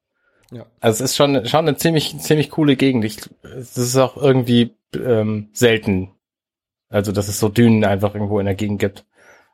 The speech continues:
Speaker 1: Ja,
Speaker 2: Ähm.
Speaker 1: ich fand das sehr schön, auf dem, also jedenfalls auf den Bildern. Ich war da halt, wie gesagt, noch nie.
Speaker 2: Ja.
Speaker 1: Und es gi-, es gibt halt echt, in Hamburg gibt es halt echt so viele Orte,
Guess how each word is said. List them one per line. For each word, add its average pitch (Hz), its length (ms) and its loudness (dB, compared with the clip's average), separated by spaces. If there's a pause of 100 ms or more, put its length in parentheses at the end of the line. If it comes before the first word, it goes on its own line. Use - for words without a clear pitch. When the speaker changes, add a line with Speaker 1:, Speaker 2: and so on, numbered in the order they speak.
(120)
Speaker 1:
Ja, - 160 -4 (160)
Speaker 2:
Ähm. 113 140 -6
Speaker 1:
ich - 80 -8
fand 190 140 2
das - 100 0
sehr 160 140 4
schön, 139 280 0
auf - 100 -10
dem, 110 220 -4
also 127 140 4
jedenfalls 143 260 4
auf 135 80 0
den 123 180 2
Bildern. 113 280 2
Ich - 100 -2
war 143 60 4
da 135 100 4
halt, 104 180 0
wie 107 60 -2
gesagt, 104 260 -6
noch 104 100 -4
nie. 95 200 -8 (320)
Speaker 2:
Ja. 120 160 -12
Speaker 1:
Und 135 140 4
es - 160 0
gi-, 220 80 -2
es 196 100 4
gibt 185 220 2
halt 151 100 2
echt, - 260 -2
in 131 180 0
Hamburg 143 300 4
gibt 139 140 -2
es 127 140 0
halt 135 180 -4
echt 143 240 -2
so 147 160 4
viele 143 300 0
Orte, 131 400 0